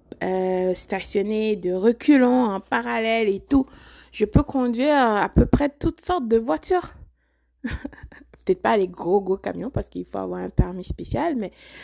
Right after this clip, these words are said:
je peux conduire un truck, euh,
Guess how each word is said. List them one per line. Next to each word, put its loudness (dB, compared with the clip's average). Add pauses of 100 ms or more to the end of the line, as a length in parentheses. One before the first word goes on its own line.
(120)
je -14
peux -6
conduire -4
un -2
truck, 0
euh, -2